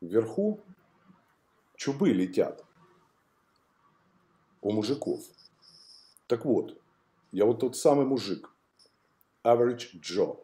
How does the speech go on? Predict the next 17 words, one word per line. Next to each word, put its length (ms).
который 320
живёт 480
в 80
Америке. 500
И 80
от 140
его 200
имени 480
я 140
скажу. 460
Несмотря 520
на 100
то, 220
что 240
я 100
говорю 320
по-русски, 680